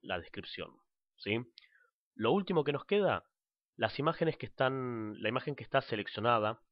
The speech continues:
en primera instancia figura con una opacidad.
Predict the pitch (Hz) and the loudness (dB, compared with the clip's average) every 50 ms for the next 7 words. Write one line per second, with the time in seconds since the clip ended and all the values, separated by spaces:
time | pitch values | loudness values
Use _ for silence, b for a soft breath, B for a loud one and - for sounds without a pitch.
0 | _ - 85 82 87 87 92 92 - - - 131 123 123 - - 139 143 143 b | _ -12 -12 -8 -6 -6 -6 -6 -4 -2 0 0 0 0 0 0 -2 -2 -2 b
1 | b b b b b b b - 110 110 110 123 131 135 131 - 110 110 113 113 | b b b b b b b 0 0 2 2 4 4 2 2 2 0 0 0 0
2 | 107 - 98 92 - - 95 90 80 | 0 0 -2 -4 -4 -4 -4 -4 -4